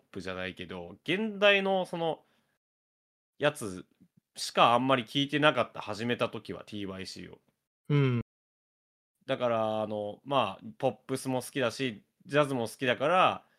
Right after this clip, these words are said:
Speaker 1: その、シティポップって意識して聴いてたわけじゃなくて、なんか聴いてる曲は、なんか大体そういう感じの曲が多かっ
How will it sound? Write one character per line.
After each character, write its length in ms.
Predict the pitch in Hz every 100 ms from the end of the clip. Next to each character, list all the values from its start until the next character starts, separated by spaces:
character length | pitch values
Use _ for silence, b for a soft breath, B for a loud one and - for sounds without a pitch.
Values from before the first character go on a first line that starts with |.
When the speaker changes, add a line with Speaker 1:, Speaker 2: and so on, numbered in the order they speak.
| _
Speaker 1:
そ 120 | -
の、 160 | 117 -
シ 140 | - -
テ 80 | 226
ィ 140 | 226
ポ 120 | 254
ッ 20 | 254 -
プ 100 | -
っ 40 | 226
て 140 | 143
意 80 | 135
識 220 | 139 135
し 100 | -
て 100 | 123
聴 140 | -
い 20 | 120
て 60 |
た 60 | 127
わ 40 |
け 60 | 98
じ 80 | 92
ゃ 40 |
な 80 | 95
く 60 | -
て、 220 | 143 117
な 120 | 147
ん 20 |
か 100 | 202
聴 300 | 180 - 226
い 60 | 226
て 160 | - 233
る 320 | 233 214 226 _ _ _
曲 400 | - 190 202 202
は、 260 | 196 190 170
な 100 | 160
ん 40 |
か 80 | 131
大 120 | 117
体 80 | 104
そ 240 | - 120
う 40 | 117
い 80 | 117
う 60 | 113
感 220 | 117 110
じ 80 | 104
の 120 | 107
曲 180 | 107 101
が 100 | 92
多 220 | 107 127
か 180 | 101
っ 40 | 95